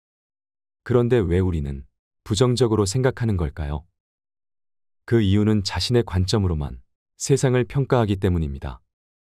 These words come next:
다른 사람의 관점에서 바라보면 세상은 다른 모습으로 보일 수 있습니다.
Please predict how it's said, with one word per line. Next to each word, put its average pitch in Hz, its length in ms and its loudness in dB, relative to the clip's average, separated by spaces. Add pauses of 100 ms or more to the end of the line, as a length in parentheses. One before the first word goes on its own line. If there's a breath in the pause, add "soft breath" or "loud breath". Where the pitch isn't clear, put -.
(760)
다른 113 280 2
사람의 113 400 2
관점에서 95 560 2
바라보면 82 640 -2 (360)
세상은 123 540 2
다른 110 260 0
모습으로 92 460 0
보일 98 240 2
수 95 160 -4
있습니다. 71 540 -6